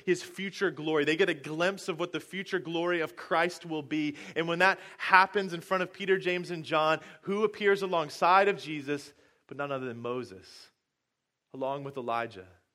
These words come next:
See, Moses is getting a front row seat on the top of a mountain again to see the redemption he has trusted in to finally be accomplished at the cross of Christ. Moses was always meant to point to something greater, always meant to point to someone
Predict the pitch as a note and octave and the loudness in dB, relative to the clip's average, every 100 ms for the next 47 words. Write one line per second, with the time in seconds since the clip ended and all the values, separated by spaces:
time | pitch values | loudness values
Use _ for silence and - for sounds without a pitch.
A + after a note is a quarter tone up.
0 | _ _ _ _ _ _ _ _ _ _ | _ _ _ _ _ _ _ _ _ _
1 | C#3 B2 C3+ D#3+ B2+ A#2 B2+ C#3 C3+ A2 | -16 -6 -2 -2 -4 -10 -10 -8 -6 -8
2 | G#2 - D#3 C#3 - C3+ A#2 - - B2+ | -12 -10 -6 -6 -6 -6 -6 -8 -12 -12
3 | G#2+ _ _ - A#2+ A#2 - B2 B2+ D3 | -14 _ _ -16 -14 -12 -8 -8 -6 -10
4 | C#3 A2+ G#2+ A2 G2 A2 G#2 G#2 - _ | -6 -4 -6 -10 -12 -12 -12 -14 -20 _
5 | A2 - - D3 D3+ D3+ B2+ C3 B2 B2 | -18 -16 -10 -8 -6 -8 -8 -10 -8 -10
6 | - A#2+ G#2+ A#2 G#2 - - - E3 - | -10 -14 -12 -10 -10 -12 -10 -4 -4 -4
7 | - B2 A2 A2 G2+ - - - - C#3 | -10 -8 -8 -10 -14 -20 -18 -16 -4 -2
8 | D3 D#3 D#3+ E3+ D#3 - C3 A#2 C3 A2 | 0 -2 -4 -2 -2 -2 -8 -6 -8 -10
9 | A#2 G#2 - A2 A2 A2 - G#2+ G2 - | -12 -20 -10 -10 -10 -16 -14 -14 -14 -20
10 | - _ _ _ _ _ _ _ _ _ | -20 _ _ _ _ _ _ _ _ _
11 | _ _ _ _ _ _ _ _ _ _ | _ _ _ _ _ _ _ _ _ _
12 | _ _ _ _ _ _ _ _ _ _ | _ _ _ _ _ _ _ _ _ _
13 | _ _ - B2 D3+ C3+ A#2+ A#2 - C3+ | _ _ -12 -4 -4 -4 -8 -12 -6 0
14 | C#3+ C#3+ C3 B2 A#2 B2 - B2+ A2+ A#2 | 0 0 -4 -8 -14 -16 -14 -12 -12 -16
15 | - A2 G#2 G#2+ G#2 G#2 G2 - C#3 E3 | -14 -14 -14 -16 -12 -12 -10 -4 0 2
16 | D#3 C#3+ C#3 C3+ - A#2+ - B2+ - A2+ | 0 -4 -8 -14 -16 -16 -14 -14 -14 -18
17 | - C#3 A#2+ G#2 A#2+ B2+ G#2+ | -12 -10 -10 -10 -8 -8 -8